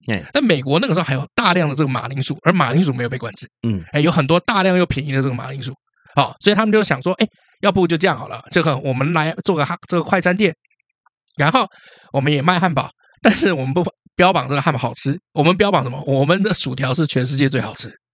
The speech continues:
Speaker 2: 这个美国后来不是有这个可乐嘛？
Speaker 1: 嗯。
Speaker 2: 对啊，那可乐后来不是有一阵子还，还把它当这个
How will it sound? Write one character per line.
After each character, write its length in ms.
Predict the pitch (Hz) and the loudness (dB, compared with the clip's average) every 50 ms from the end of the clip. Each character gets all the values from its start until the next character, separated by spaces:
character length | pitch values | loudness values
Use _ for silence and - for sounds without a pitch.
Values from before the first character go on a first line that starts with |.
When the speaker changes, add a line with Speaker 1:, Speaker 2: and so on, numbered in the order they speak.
| _ _ | _ _
Speaker 2:
这 100 | - 240 | 2 4
个 80 | 220 | 4
美 140 | 180 147 139 | 4 2 2
国 120 | 135 170 208 | 2 4 4
后 80 | 254 | 4
来 80 | 233 196 | 2 2
不 80 | 170 | 2
是 60 | 170 190 | 2 2
有 100 | 175 151 | 2 2
这 100 | - - | 0 0
个 100 | 190 175 | 0 0
可 240 | - - - 127 117 | 0 -2 -2 0 2
乐 160 | 160 180 156 | 2 2 2
嘛？ 140 | 135 127 - - - _ _ _ _ _ _ | 0 -4 -8 -14 -20 _ _ _ _ _ _
Speaker 1:
嗯。 180 | - 107 101 87 71 - - _ _ | -8 -6 -6 -6 -8 -12 -20 _ _
Speaker 2:
对 120 | - 131 | -2 -2
啊， 80 | 147 - - - | -2 -4 -4 -2
那 100 | 226 240 | -2 0
可 200 | - - 156 151 | 2 2 2 4
乐 100 | 202 233 | 2 2
后 120 | 208 233 | 2 2
来 100 | 196 165 | 2 2
不 80 | 160 156 | 2 2
是 100 | 180 196 | 2 2
有 140 | 170 143 170 | 2 0 0
一 40 | 160 | 2
阵 180 | - 196 170 | 2 0 2
子 80 | 139 131 | 0 0
还， 180 | 127 131 135 | 0 0 0
还 100 | 139 143 | 0 0
把 160 | 151 - 135 123 | 0 0 2 2
它 140 | 135 151 156 - | 2 0 0 0
当 200 | 160 160 160 165 | 0 0 0 0
这 80 | 165 | 0
个 280 | 147 143 135 135 139 | 0 0 0 0 -2